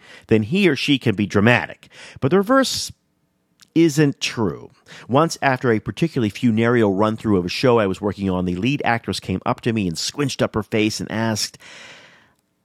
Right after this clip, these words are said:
"I'm not funny, am I?" She wasn't at all. I don't know why, just something missing, I think. Some lightness or quickness or nimbleness or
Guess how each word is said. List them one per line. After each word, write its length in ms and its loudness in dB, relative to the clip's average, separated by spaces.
"I'm 220 2
not 240 2
funny, 800 -6
am 180 -2
I?" 260 -14
She 160 0
wasn't 580 2
at 100 4
all. 300 4
I 60 0
don't 100 4
know 320 -6
why, 300 -2
just 180 -6
something 320 -4
missing, 300 -2
I 100 -6
think. 240 -4
Some 220 -4
lightness 480 -4
or 80 -4
quickness 500 -8
or 160 -4
nimbleness 640 0
or 140 -4